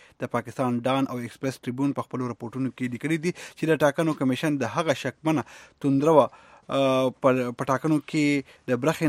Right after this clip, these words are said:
نه منع کولو کې ناکامه شوي، څوک چې څلورم شیډیول کې په ترهګرۍ کې په شکمنه توګه ککړ ګرځول شوي دي. د مدني ټولنو یو غړی او قانون پوه لیاقت بنوري وی او ای ډیوه ته ویلي چې مرکزي حکومت او الیکشن په دې کې پاتې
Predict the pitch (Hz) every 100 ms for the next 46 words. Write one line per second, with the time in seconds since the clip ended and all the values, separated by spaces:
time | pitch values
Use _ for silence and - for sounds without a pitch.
0 | 147 139 135 123 - 160 165 - 147 135
1 | 113 127 120 117 - 202 190 - - -
2 | 214 - 170 - - 143 135 139 160 -
3 | 131 165 170 170 160 143 135 120 113 131
4 | 156 135 123 127 - 131 - 131 151 170
5 | 113 - - 127 120 - - _ - 139
6 | 143 131 - 135 131 127 127 139 117 120
7 | 117 - _ _ - 135 139 135 139 143
8 | 147 139 139 139 131 117 120 147 143 127
9 | - 127 131 127 151 135 143 123 117 147
10 | 131 123 127 143 139 120 165 180 135 131
11 | 139 135 120 135 135 117 147 190 - -
12 | - 175 170 170 190 180 180 160 143 139
13 | 165 143 139 139 135 139 - 180